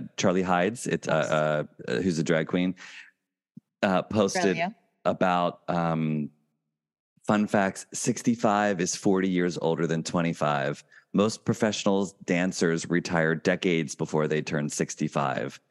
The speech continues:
Speaker 1: No one moves better at sixty-five than they did when they were twenty-five. If you're expecting a legendary performer or sports person, even one that hasn't had serious injuries or medical problems, to dance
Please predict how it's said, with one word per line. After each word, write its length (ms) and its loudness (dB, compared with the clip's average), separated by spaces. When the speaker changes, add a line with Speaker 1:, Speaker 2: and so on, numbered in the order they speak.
Speaker 1:
No 160 2
one 200 2
moves 300 0
better 260 0
at 80 -6
sixty-five 680 -2
than 140 -6
they 100 -6
did 240 -2
when 140 -4
they 100 -2
were 120 -4
twenty-five. 760 -2
If 120 -4
you're 140 4
expecting 460 0
a 60 2
legendary 580 2
performer 680 0
or 160 -2
sports 460 -2
person, 760 -4
even 320 0
one 220 0
that 120 0
hasn't 320 -2
had 220 -2
serious 480 0
injuries 680 0
or 120 0
medical 380 0
problems, 720 0
to 120 -4
dance 480 0